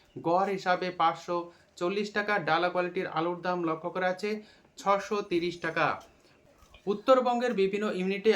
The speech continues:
আজ আলুর দাম কি চলছে চাহিদার ভিত্তিতে, তা আপনাদের সামনে তুলে ধরছি। বর্তমান পরিস্থিতিতে উত্তরবঙ্গের ফালাকাটা ইউনিটে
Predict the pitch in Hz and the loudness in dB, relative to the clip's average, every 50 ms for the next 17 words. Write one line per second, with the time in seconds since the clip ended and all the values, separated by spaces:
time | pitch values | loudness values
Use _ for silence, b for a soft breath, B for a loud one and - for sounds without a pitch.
0 | - 160 151 151 151 156 156 170 190 208 214 190 208 202 202 196 170 - 180 165 | 4 4 2 2 2 2 0 0 2 0 0 0 0 -2 -2 -2 -4 -6 -6 -4
1 | 175 175 175 170 175 190 190 - 180 160 165 175 165 180 175 170 151 147 160 156 | -2 -2 -2 -2 -2 -4 -2 0 -2 -2 -2 -2 -2 0 -2 -2 -2 -4 -6 -6
2 | - 190 196 190 202 196 - 180 151 156 156 - 165 160 165 170 160 160 - 160 | -6 -6 -4 -4 -4 0 2 2 2 2 0 0 -2 -2 -2 -2 -4 -4 -4 -4
3 | 160 165 170 160 165 175 180 180 170 190 185 180 180 - 214 214 208 208 B B | -4 -4 -4 -4 -4 -4 -4 -4 -2 -4 -4 -4 -4 -4 -4 -4 -4 -4 B B
4 | B B B B 135 147 156 170 - - 214 220 220 220 214 196 190 196 190 - | B B B B -2 -2 -2 -2 -2 -2 0 0 2 0 2 2 0 0 0 -2
5 | 208 202 208 214 214 214 202 - - 160 160 - - 202 190 190 190 196 190 190 | -6 -6 -6 -4 0 0 0 0 -2 -6 -8 -8 -4 -4 -4 -2 0 -2 -2 0
6 | 190 190 190 185 190 - - 147 160 180 180 190 196 190 202 196 170 175 180 180 | 0 -2 -2 -2 -4 -4 -2 0 0 0 0 0 -2 0 -2 -2 -2 -2 -4 -4
7 | 185 190 185 202 | -4 -4 -2 0